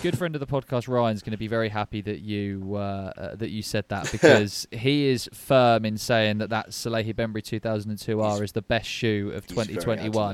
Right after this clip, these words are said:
Speaker 2: adamant.
Speaker 1: He, he will, like I said, he will fight anyone in the street that says otherwise. He thinks that is
Speaker 2: Yeah.
Speaker 1: the best shoe of the year so far.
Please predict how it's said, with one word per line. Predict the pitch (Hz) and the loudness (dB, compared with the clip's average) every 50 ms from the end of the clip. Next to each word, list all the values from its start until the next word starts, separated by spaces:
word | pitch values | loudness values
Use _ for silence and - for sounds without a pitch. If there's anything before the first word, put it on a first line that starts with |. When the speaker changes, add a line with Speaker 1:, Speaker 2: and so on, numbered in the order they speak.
| 95 | -4
Speaker 2:
adamant. | - - - - - - - - - - | -8 -10 -14 -20 -20 -20 -20 -20 -20 -2
Speaker 1:
He, | - 127 139 151 | 2 4 4 4
he | - 143 143 147 151 | 4 2 2 2 2
will, | 143 147 143 139 135 - | 4 4 2 2 2 2
like | 143 143 131 | 0 0 0
I | |
said, | 123 - 127 117 | 0 -2 -2 -2
he | 143 165 | 0 -2
will | 175 156 | -2 -2
fight | - - 165 147 - - | -2 0 0 0 0 -2
anyone | 139 131 135 127 127 127 | -4 -6 -4 -4 -4 -4
in | 120 | -6
the | 117 | -8
street | - - - 135 123 117 104 - | -8 -6 -4 -2 -2 -2 -2 -4
that | 113 | -8
says | - - 123 110 104 | -4 -2 -2 0 2
otherwise. | 120 113 110 107 104 104 104 104 - | 2 2 2 2 0 0 0 -2 -4
He | - 131 120 | -6 -6 -6
thinks | - 123 113 110 - | -6 -8 -10 -4 -2
that | 123 113 113 - | -2 -2 -2 -2
is | 117 123 - 135 143 | -2 0 0 0 0
Speaker 2:
Yeah. | - | 0
Speaker 1:
the | - 123 120 117 110 | -2 -2 -2 -2 -2
best | - 127 120 113 - | -2 -2 -4 -4 -6
shoe | - - 123 113 110 | -6 -4 -4 -4 -4
of | 104 - | -6 -8
the | 113 | -8
year | 107 107 110 107 104 | -8 -6 -4 -6 -6
so | 101 - - 110 104 101 | -6 -6 -4 -4 -4 -4
far. | - - 120 113 107 104 98 | -2 2 2 4 4 2 0